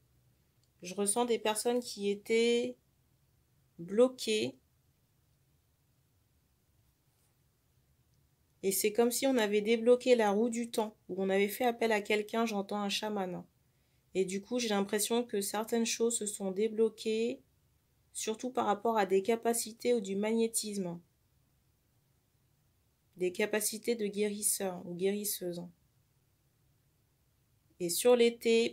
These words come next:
prochain, j'ai l'impression qu'on commence à mettre en place certaines choses par rapport à la guérison, aux soins par les mains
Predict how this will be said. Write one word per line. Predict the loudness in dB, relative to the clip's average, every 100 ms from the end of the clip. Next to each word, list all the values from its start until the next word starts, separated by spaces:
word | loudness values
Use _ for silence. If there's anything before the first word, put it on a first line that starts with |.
| -2
prochain, | -2 0 0 -2 -2 -8 _ _ _ _ _ _ _ _ _ _ _ _ _ _ _ _ _ _ -10
j'ai | -4
l'impression | 0 0 -2 0 0
qu'on | -2 -2
commence | 0 2 2 2
à | 0
mettre | -2 -4 -6
en | -6
place | -2 0 0
certaines | -2 -6 -6 -6
choses | -4 -4 -4 -4 -8 -12 _ _ _ _ _ -6
par | -2
rapport | 0 0 0
à | 2
la | 0
guérison, | 0 0 -2 -4 -6 -10 _ _ _ _ _ _ _ _ _ _ _ -6
aux | -2
soins | -2 -2 -2 -2
par | 0 2
les | 0
mains | 0 -4